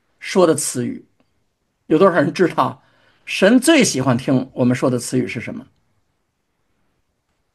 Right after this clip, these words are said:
对，是耶稣。他非常喜欢听我们呼求耶稣、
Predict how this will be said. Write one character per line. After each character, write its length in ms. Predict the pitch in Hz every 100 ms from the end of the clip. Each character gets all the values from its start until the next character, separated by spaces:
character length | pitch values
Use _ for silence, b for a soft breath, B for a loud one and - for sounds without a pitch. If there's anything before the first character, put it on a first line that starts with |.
| _
对， 260 | - 120 - _ _ _
是 200 | - 131
耶 160 | 151
稣。 340 | 175 - 196 190 _ _ _ _ _ _ _ _ _ _ _ _ _ _ _ b b b b
他 120 | -
非 280 | 226 370 370
常 220 | - 196
喜 160 | 196 135
欢 460 | - - 143 139 _ _
听 300 | - - 233
我 40 | 247
们 100 | 302
呼 340 | - 320 392
求 240 | - - 131
耶 180 | 127
稣、 300 | 127 - 120